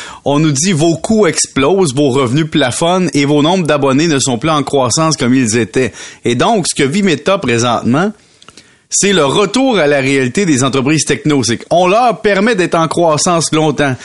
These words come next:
de dépenser et d'atteindre une maturité, de faire des profits, mais on veut que la croissance s'affiche.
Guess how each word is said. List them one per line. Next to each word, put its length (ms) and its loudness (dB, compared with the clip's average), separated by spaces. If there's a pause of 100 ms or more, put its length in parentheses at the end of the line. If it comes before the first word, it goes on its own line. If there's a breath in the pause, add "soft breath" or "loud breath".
(180 loud breath)
de 80 -2
dépenser 840 0 (280 loud breath)
et 100 0
d'atteindre 360 0
une 100 2
maturité, 680 0
de 100 0
faire 220 0
des 140 0
profits, 500 -2
mais 100 2
on 120 2
veut 160 0
que 60 0
la 80 0
croissance 600 0
s'affiche. 520 -2